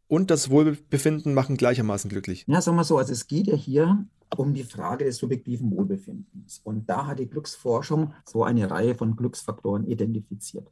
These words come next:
Speaker 2: An allererster Stelle, äh, stehen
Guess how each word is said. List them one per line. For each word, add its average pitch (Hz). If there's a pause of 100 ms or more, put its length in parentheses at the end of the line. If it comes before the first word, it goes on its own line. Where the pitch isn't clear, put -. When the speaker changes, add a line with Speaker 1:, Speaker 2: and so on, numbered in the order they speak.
(280)
Speaker 2:
An 117
allererster 135
Stelle, 147 (340)
äh, 117 (280)
stehen 135